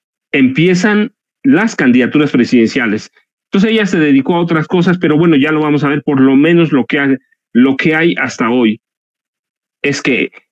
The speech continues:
Claudia arranca con una ventaja, un piso suficiente de treinta puntos porcentuales sobre Xochitl Gálvez, pero como yo les digo, esto se va a ver hasta, hasta, hasta que empecemos. Esos treinta puntos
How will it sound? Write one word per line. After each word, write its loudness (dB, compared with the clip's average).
Claudia 0
arranca 0
con 2
una 2
ventaja, -2
un 2
piso 2
suficiente 0
de 0
treinta 0
puntos 0
porcentuales 0
sobre 0
Xochitl -2
Gálvez, 0
pero -2
como 0
yo 2
les 2
digo, 0
esto -2
se -2
va 0
a -2
ver 0
hasta, -4
hasta, -6
hasta -6
que -4
empecemos. -2
Esos 0
treinta 0
puntos 0